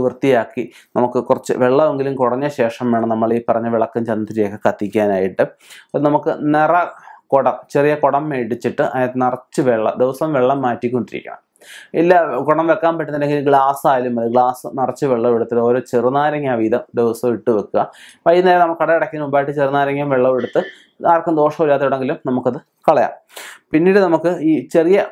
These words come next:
പൂജാപാത്രമുണ്ട്, പൊടിവിളക്ക്, മണി, അങ്ങനെയുള്ള ചെറിയ സാധനങ്ങളൊക്കെ നമുക്ക് ഈ വിളക്ക് കത്തിക്കുന്നിടത്ത് വെക്കുന്നത്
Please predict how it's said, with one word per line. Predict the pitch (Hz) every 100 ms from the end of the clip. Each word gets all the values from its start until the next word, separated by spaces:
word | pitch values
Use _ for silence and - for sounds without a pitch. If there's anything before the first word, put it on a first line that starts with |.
| - 156
പൂജാപാത്രമുണ്ട്, | 156 156 160 160 156 147 120 120
പൊടിവിളക്ക്, | 123 123 123 - 131 123
മണി, | 120 123
അങ്ങനെയുള്ള | 127 127 127 123
ചെറിയ | 143 147 160
സാധനങ്ങളൊക്കെ | 147 127 123 127 131 113 - 117 - - _ 123
നമുക്ക് | 131 139 143
ഈ | 139
വിളക്ക് | 131 135 151
കത്തിക്കുന്നിടത്ത് | 123 123 123 123 123 113
വെക്കുന്നത് | 113 127 127